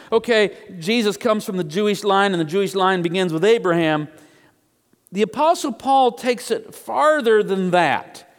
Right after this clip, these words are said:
And this is a great example of how the apostles read the Old Testament. For the Apostle Paul, Jesus is not just of the seed of Abraham, Jesus is the seed of Abraham. I'll say that again.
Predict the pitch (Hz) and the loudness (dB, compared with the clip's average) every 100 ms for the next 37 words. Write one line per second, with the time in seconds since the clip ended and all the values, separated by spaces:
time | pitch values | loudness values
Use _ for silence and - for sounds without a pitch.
0 | _ _ _ 202 269 262 233 185 254 226 | _ _ _ -2 -2 -2 -4 2 2 0
1 | 170 143 202 208 170 151 170 170 156 147 | -6 -2 0 0 0 -2 0 0 0 -2
2 | - 190 180 165 135 147 165 156 156 160 | -2 0 0 -4 -8 -2 -2 -2 -2 0
3 | 156 151 160 135 135 120 - - - - | -2 -2 -2 -2 -6 -10 -12 -20 -20 -20
4 | _ _ _ _ _ 214 226 240 - 240 | _ _ _ _ _ -4 -2 -2 -2 0
5 | 311 320 262 - - 226 185 147 143 147 | 0 0 -6 -6 -4 0 4 4 2 -4
6 | - 160 139 247 285 240 233 226 196 208 | -18 -14 -4 0 0 0 -2 -2 -2 0
7 | 202 180 143 - 170 190 180 147 156 175 | 0 -2 -4 -2 4 4 4 -2 -4 -2
8 | 156 139 131 127 127 131 127 127 - - | 0 0 0 0 -2 -2 -2 -4 -10 -20
9 | 147 147 151 127 139 - - 160 147 131 | -10 -6 -4 -2 -6 -6 -6 -2 0 0
10 | 120 117 - 151 120 120 127 123 110 104 | -2 -10 -16 -16 -10 -4 -4 -2 -6 -10
11 | _ - - 107 98 101 101 98 101 104 | _ -16 -10 -8 -6 -4 -6 -8 -18 -18
12 | 110 _ - 123 107 - 92 | -20 _ -18 -16 -16 -20 -20